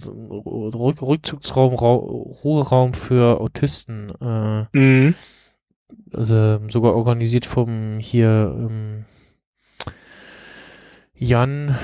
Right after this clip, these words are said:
Speaker 1: beziehungsweise wie heißt der, äh, der hier auch, äh, mit Podcast macht?
Speaker 2: Ja.
Speaker 1: Mit Frank zusammen, du weißt
Speaker 2: Fair
Speaker 1: nicht.
Speaker 2: sein.
Speaker 1: Genau, genau, der Fair sein, ähm,
Speaker 2: Ja.
Speaker 1: auf Twitter.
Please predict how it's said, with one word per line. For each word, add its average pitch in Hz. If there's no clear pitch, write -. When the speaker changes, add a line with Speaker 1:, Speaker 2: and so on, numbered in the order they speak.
Speaker 1:
beziehungsweise 127
wie 123
heißt 131
der, 127
äh, 120
der 113
hier 107
auch, -
äh, 123
mit -
Podcast -
macht? -
Speaker 2:
Ja. 135
Speaker 1:
Mit -
Frank 127
zusammen, 139
du 120
weißt 117
Speaker 2:
Fair 143
Speaker 1:
nicht. 131
Speaker 2:
sein. 113
Speaker 1:
Genau, 135
genau, 113
der 107
Fair 120
sein, 107
ähm, 113
Speaker 2:
Ja. 127
Speaker 1:
auf -
Twitter. 123